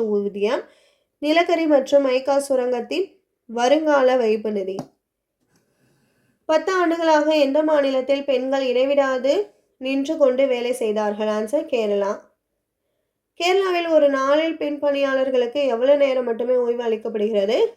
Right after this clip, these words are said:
ஆன்சர் இருமுறை ஐந்து நிமிடங்கள். எந்த சட்ட திருத்தம் மூலம் பெண் தொழிலாளர்களுக்கு அவர்கள் துயர் நீங்கி வெற்றி கண்டார்? ஆன்சர் கேரள அரசு வணிக நிறுவன சட்டம் ரெண்டாயிரத்தி பதினெட்டு ஜூலைல வந்தது.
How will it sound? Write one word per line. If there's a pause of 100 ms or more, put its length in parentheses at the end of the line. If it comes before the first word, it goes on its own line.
ஆன்சர்
இருமுறை
ஐந்து
நிமிடங்கள். (540)
எந்த
சட்ட
திருத்தம்
மூலம்
பெண்
தொழிலாளர்களுக்கு
அவர்கள்
துயர்
நீங்கி
வெற்றி
கண்டார்? (360)
ஆன்சர்
கேரள
அரசு
வணிக
நிறுவன
சட்டம்
ரெண்டாயிரத்தி
பதினெட்டு
ஜூலைல
வந்தது.